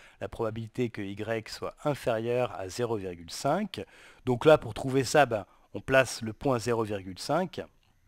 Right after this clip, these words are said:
Et puis en fait, le, cette probabilité-là, eh bien, c'est l'aire qui est soutien-, qui est, qui est située sous la courbe entre les valeurs zéro et zéro virgule cinq. Donc ça, c'est la probabilité que y soit inférieur à zéro virgule cinq,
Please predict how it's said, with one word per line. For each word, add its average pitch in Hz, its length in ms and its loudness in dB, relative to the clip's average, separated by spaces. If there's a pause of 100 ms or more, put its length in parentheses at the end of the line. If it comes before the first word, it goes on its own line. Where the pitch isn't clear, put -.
(520)
Et 131 60 -4
puis 135 160 2
en 131 80 8
fait, 190 360 8
le, 131 180 0
cette 175 240 2
probabilité-là, 131 840 6
eh - 20 2
bien, 139 280 6
c'est - 320 2
l'aire 135 520 6
qui 120 100 -4
est - 20 0
soutien-, 135 520 -2
qui 120 160 -6
est, 101 180 -4 (460)
qui 135 120 -2
est 123 40 0
située 131 420 -2
sous - 180 -6
la 170 140 6
courbe 123 560 0 (420)
entre 123 280 0
les 127 100 2
valeurs 131 320 6
zéro 127 520 2
et 131 280 -2
zéro 120 300 -2
virgule 107 340 -4
cinq. - 540 -12 (440)
Donc 101 180 -8
ça, 151 240 6
c'est 143 160 0
la 131 100 6
probabilité 120 800 -2 (240)
que 123 180 -4
y 143 360 2
soit 117 160 -2
inférieur 127 360 2
à 127 60 4
zéro 113 220 2
virgule 85 280 -12
cinq, 202 220 2